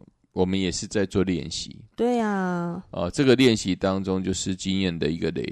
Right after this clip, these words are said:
Speaker 1: 积，还有对我们自己本身的性格之中的再，再度的检视。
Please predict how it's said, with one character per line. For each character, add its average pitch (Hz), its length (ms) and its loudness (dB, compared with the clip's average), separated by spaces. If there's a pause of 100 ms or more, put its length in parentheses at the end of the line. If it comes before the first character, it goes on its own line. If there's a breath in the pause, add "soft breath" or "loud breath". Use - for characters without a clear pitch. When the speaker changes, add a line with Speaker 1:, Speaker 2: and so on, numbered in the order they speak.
Speaker 1:
积， - 180 -8
还 90 160 -2
有 87 140 2
对 101 180 2
我 87 80 2
们 80 180 -8
自 98 120 -4
己 92 100 2 (100)
本 73 240 -2
身 98 380 2
的 92 100 -4
性 90 360 -4
格 - 160 -4
之 - 160 -8
中 87 200 -6
的 82 160 -6
再， 92 200 -2 (200)
再 104 200 -2
度 92 200 -4
的 80 140 -6
检 76 340 -8
视。 82 320 -8